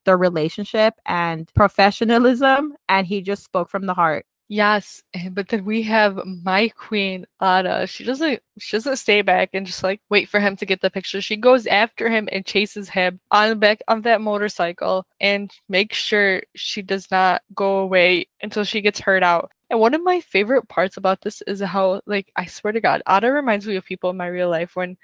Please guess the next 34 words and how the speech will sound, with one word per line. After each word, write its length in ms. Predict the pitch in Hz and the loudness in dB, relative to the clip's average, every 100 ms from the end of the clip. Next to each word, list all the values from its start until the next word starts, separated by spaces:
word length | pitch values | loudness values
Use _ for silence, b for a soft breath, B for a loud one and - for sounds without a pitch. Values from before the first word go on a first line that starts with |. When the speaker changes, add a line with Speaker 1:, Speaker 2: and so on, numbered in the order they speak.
| - | -12
Speaker 2:
when 160 | 196 | -10
she 160 | - 196 | -8 -6
tries 260 | 202 196 - | -2 -2 -2
to 60 | |
pay 140 | 208 196 | -2 0
the 100 | 190 | 2
guy 200 | 190 185 | 2 2
and 160 | 185 | 0
he's 220 | 180 185 180 | -4 -8 -6
like, 200 | 180 180 _ | -6 -8 _
"Oh, 160 | 226 214 | -2 0
I 100 | 185 | 0
don't 160 | 190 196 | 0 0
have 120 | 196 | -2
any 120 | 190 | -4
change." 260 | - 196 190 | -4 -6 -4
He's 160 | 190 | -6
like, 140 | 180 - | -4 -4
"Huh, 520 | - 185 185 190 185 | -4 0 2 2 0
you 80 | 175 | -2
got 180 | 185 185 | -2 -2
your 100 | 180 | -2
tip, 260 | - 208 190 | -4 -6 -4
didn't 240 | 202 190 | -6 -4
you?" 80 | 180 | -4
And 140 | 202 | 0
that's 200 | 214 - | 0 0
just 140 | - - | -2 2
like 140 | 370 | 2
people 240 | - 247 247 | 0 0 0
in 80 | 196 | 2
my 120 | 180 | 0
real 200 | 185 190 | 0 -2
life. 240 | 175 185 | -2 -4